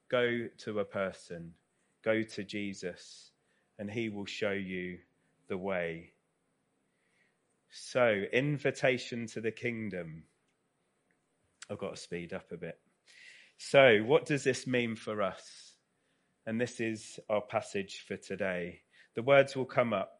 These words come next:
but our focus, due to time, on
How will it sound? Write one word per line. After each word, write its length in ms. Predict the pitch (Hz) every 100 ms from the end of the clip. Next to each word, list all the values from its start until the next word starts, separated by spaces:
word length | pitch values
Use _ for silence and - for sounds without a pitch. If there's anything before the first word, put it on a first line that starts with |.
| -
but 180 | 107 101
our 180 | 107 107
focus, 840 | 107 131 123 - 117 101 - - - _ _ _ -
due 200 | 117 110
to 180 | - 107
time, 600 | - 101 92 92 92 95 _ _ _ _ _
on 440 | 101 95 92 92